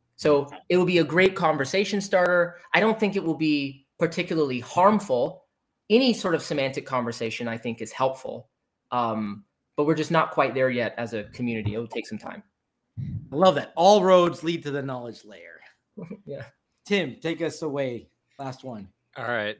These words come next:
Speaker 3: Fourth question. Last question. Is, is the analytics engineer the new data architect?
Speaker 1: Probably. Um,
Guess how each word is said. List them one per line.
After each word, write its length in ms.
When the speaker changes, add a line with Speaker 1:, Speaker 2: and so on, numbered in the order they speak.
Speaker 3:
Fourth 380
question. 420
Last 220
question. 640
Is, 600
is 220
the 220
analytics 800
engineer 880
the 100
new 260
data 300
architect? 680
Speaker 1:
Probably. 720
Um, 680